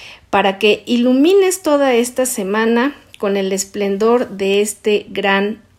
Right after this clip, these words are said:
gran satélite que nos permite poder conectar con los mundos celestes, pero también para cosas que son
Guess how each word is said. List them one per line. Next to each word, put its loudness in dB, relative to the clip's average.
gran -4
satélite -6
que -4
nos -2
permite -2
poder -4
conectar -4
con -8
los -8
mundos -4
celestes, -6
pero -8
también 0
para 0
cosas 0
que -8
son 0